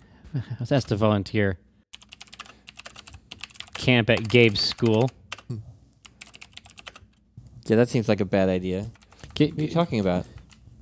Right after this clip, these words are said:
Speaker 2: <laughs>
Speaker 1: God, what
Speaker 2: I
Speaker 1: did
Speaker 2: have
Speaker 1: I
Speaker 2: a lot to offer the
Speaker 1: what did
Speaker 2: young
Speaker 1: I,
Speaker 2: mind.
Speaker 1: what, what did I say? God, what did I say before?
Speaker 2: When?
Speaker 1: Oh, was it just, uh, have they Googled you?
Speaker 2: Oh, yeah.
Speaker 1: Ga-, I mean, even Bing.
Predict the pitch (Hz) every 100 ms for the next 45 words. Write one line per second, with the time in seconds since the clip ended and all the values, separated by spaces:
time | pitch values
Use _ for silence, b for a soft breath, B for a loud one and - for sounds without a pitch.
0 | - - - - - - - - 175 -
1 | - - _ _ - - 175 165 165 208
2 | 214 143 151 143 120 156 131 104 131 -
3 | - 196 220 185 107 107 160 196 185 196
4 | 226 214 196 - 160 165 185 202 214 196
5 | - 190 175 156 - 185 131 95 - _
6 | _ _ _ - - - 127 98 98 107
7 | b b - - - - 156 151 151 135
8 | 139 147 127 127 113 156 139 135 139 143
9 | 143 147 151 151 - _ 147 117 110 110
10 | 101 123 - - 170 - - - - -
11 | 160 175 135 190 202 214 151 151 214 120